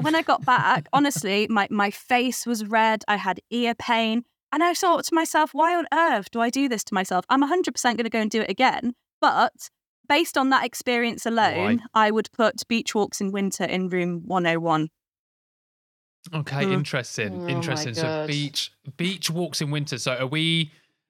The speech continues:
Speaker 2: now when you say the beach walk, so I, I almost wanna take the beach out of it. What about the weather? Would you say it was the wind?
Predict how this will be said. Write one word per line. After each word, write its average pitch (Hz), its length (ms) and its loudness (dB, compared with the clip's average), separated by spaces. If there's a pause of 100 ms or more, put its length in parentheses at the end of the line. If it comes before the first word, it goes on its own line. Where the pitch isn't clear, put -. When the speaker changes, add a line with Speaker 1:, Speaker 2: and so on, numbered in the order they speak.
(180)
Speaker 2:
now 147 200 0
when 170 120 0
you 190 80 0
say 185 240 -2
the 151 100 -4
beach 151 320 -4
walk, 131 260 -6
so 127 180 -4
I, 127 200 -2 (160)
I 127 120 -2
almost 151 320 -4
wanna 175 120 -2
take 156 200 -8
the 143 80 -8
beach - 480 -6
out 139 220 -2
of 120 160 -6
it. 101 200 -4 (1000)
What 147 360 -4
about 156 340 -2
the 143 80 -4
weather? 135 300 -2
Would 120 180 -6
you 165 100 -2
say 160 160 -2
it 151 60 -6
was 139 120 -6
the 135 100 -4
wind? 131 640 -6